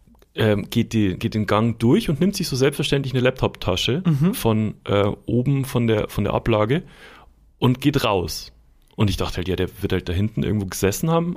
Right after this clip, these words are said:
Speaker 1: und hat halt, weil nicht
Speaker 2: Mhm.
Speaker 1: mehr so viel Platz war, da oben seine Laptop-Tasche hingelegt.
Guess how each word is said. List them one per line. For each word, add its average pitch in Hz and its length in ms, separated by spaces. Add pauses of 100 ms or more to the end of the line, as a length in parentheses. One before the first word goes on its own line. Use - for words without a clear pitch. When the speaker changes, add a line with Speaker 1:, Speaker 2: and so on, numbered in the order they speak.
Speaker 1:
und 117 460
hat 104 120
halt, - 260
weil 95 160
nicht 156 160
Speaker 2:
Mhm. 180 60
Speaker 1:
mehr 104 80
so 98 80
viel 98 100
Platz - 220
war, 143 80
da 123 60
oben 127 200
seine 120 200
Laptop-Tasche - 640 (340)
hingelegt. 87 380